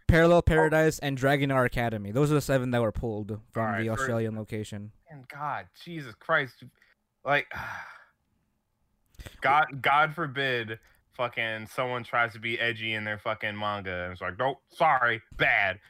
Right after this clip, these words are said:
Speaker 2: Even though it never happens again, bad. Everyone's li-, literally everyone. <sighs>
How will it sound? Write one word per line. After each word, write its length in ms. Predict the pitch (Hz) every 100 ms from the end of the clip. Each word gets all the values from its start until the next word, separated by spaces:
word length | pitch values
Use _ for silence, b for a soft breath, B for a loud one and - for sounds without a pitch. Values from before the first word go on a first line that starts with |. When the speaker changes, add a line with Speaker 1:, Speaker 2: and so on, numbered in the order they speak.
| -
Speaker 2:
Even 160 | 175
though 80 | 160
it 40 | 147
never 180 | 147 156
happens 320 | 156 147 139
again, 340 | 139 123 107 131
bad. 400 | 135 104 92 107 _
Everyone's 360 | 135 143 151 135
li-, 160 | 139 165 B B
literally 360 | 226 262 208
everyone. 360 | 170 190 233 214 - _
<sighs> 60 | -